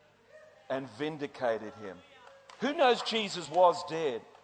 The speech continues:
I mean, they, they, he was hanging on the cross. He breathed his last breath. "It is finished." They stabbed him with a spear.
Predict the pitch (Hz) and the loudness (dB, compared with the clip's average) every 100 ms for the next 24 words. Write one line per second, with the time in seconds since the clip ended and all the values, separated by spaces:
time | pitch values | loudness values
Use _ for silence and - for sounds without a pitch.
0 | _ _ _ _ - 151 165 170 151 147 | _ _ _ _ -4 -2 -2 -2 0 0
1 | - - - 151 151 - - - _ 170 | -2 -16 -2 0 0 -4 -20 -20 _ -8
2 | 170 156 185 185 180 175 165 - 185 151 | -6 -4 -4 -2 -2 -2 -4 0 0 0
3 | 151 160 170 156 160 139 156 156 - - | -6 -8 -8 -8 -8 0 2 2 -2 -4
4 | 156 151 - - - 170 160 143 - - | 0 0 -2 -18 -10 -6 -4 -6 -10 -12
5 | 170 156 123 - - - - _ _ _ | -10 -10 -10 -10 -10 -12 -16 _ _ _
6 | - - - - _ _ _ _ _ _ | -20 -20 -20 -20 _ _ _ _ _ _
7 | _ _ _ _ _ _ - - - 160 | _ _ _ _ _ _ -20 -20 -2 -2
8 | 160 - - - 190 180 170 170 165 151 | -2 -8 -8 -2 0 0 -4 -8 -6 -6
9 | 143 - - - 175 170 143 110 | -6 -8 -10 -12 -10 -6 -6 -6